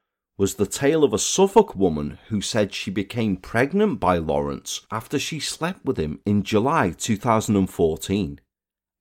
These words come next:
after he had lied to her about having a vasectomy.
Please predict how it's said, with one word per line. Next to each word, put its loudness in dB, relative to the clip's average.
after -6
he 2
had 0
lied -2
to -4
her -4
about -4
having -2
a -2
vasectomy. -6